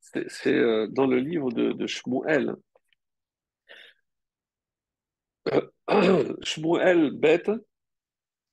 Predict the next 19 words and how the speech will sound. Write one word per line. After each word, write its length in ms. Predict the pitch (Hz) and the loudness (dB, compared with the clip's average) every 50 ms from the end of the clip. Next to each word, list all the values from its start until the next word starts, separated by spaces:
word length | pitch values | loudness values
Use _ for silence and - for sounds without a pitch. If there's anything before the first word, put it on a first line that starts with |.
| _ | _
chapitre 460 | - - 147 151 147 175 170 - 151 | -4 -2 -2 -2 -2 -4 -6 -4 -6
sept, 400 | 143 - - 151 131 131 - - 151 - - _ _ _ _ _ | -6 -4 -4 -4 -4 -4 -6 -8 -10 -10 -12 _ _ _ _ _
le 100 | - 127 | -4 -2
verset 340 | 135 139 147 147 - - 175 | 0 0 0 0 0 -2 -2
cinq 280 | 160 - 156 147 - 131 | 0 0 -4 -4 -4 -6
à 140 | 113 101 85 | -6 -6 -8
un. 100 | 67 - - _ _ _ - - - - - - - - | -10 -12 -16 _ _ _ -20 -20 -20 -20 -20 -20 -8 0
Alors, 280 | - 175 190 180 - - - | 2 4 4 4 2 0 -4
je, 140 | 127 143 - | -4 -4 -4
je 100 | 143 139 | -4 -2
vous 60 | 143 151 | -2 -2
lis 240 | 165 185 175 135 | -2 -2 -2 -4
juste, 460 | 123 - - 175 - - 143 131 127 - | -4 -4 -6 -8 -6 -2 -2 -2 -2 -2
je, 180 | - 139 117 | -4 -6 -8
je 60 | 110 127 | -6 -4
vais 60 | 123 | -2
pas 100 | - 139 | 0 0
tout 140 | 131 - 120 | 2 2 4
lire. 200 | 127 151 165 | 4 4 4